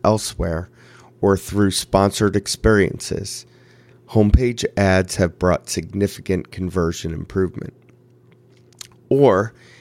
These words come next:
advertisers have worked directly with creators to incorporate their brands or products into an experience for some period of time.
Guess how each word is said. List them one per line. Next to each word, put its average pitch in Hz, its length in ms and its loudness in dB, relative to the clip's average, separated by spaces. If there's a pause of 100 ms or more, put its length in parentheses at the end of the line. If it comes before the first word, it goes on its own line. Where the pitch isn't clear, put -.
(180)
advertisers 113 840 2
have 101 220 0
worked 98 300 2
directly 92 600 0
with 87 300 -4
creators 90 800 -2 (280)
to 104 160 -2
incorporate 113 760 0
their 113 160 2
brands 92 560 0
or 101 100 -2
products 87 720 0
into 98 320 -2
an 92 80 2
experience 90 880 0
for - 180 -8
some 92 360 -4
period 87 400 -4
of 85 160 -10
time. 78 360 -8